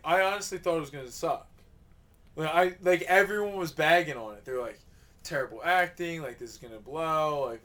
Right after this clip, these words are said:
blah, blah, blah, all this stuff." And I was like, I didn't think it was that bad. Like, I thought it was, like, pretty solid. Um,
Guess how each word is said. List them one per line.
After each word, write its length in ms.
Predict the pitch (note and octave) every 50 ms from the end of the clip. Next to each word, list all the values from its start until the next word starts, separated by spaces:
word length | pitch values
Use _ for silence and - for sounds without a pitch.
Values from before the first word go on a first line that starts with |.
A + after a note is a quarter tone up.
| B2 A#2+
blah, 160 | - B2+ B2
blah, 140 | A#2+ A#2 A2+
blah, 400 | A2+ C#3 D3 D3+ D3 C#3+ C#3+ C3+
all 80 | B2+ B2
this 160 | A#2 A2+ -
stuff." 400 | - - D3+ C#3+ C#3+ C#3+ C#3 - _ _ - _ - _
And 80 | - D#3+
I 40 | E3+
was 120 | E3+ D3+
like, 140 | E3 - - -
I 160 | C#3 D3+ F#3
didn't 180 | A3 B3+ B3
think 180 | - B3 A3 F#3+
it 60 | A3
was 140 | G3 F3 D3
that 200 | F3 F3 E3 D#3
bad. 260 | G#3 A#3 C4+ - - A2+
Like, 100 | A#2 B2+
I 40 | C#3+
thought 180 | C#3+ - F3 E3+
it 20 |
was, 120 | E3+ D3+ D3+
like, 140 | C#3+ C3+
pretty 200 | - - D#3+ F3
solid. 480 | F3+ - D#3+ C3+ C3 C3 C3 C#3 C#3 - - - _ - - _ _ - - - _ -
Um, 360 | A#2+ A#2+ A#2 A#2 A#2 A2+ A2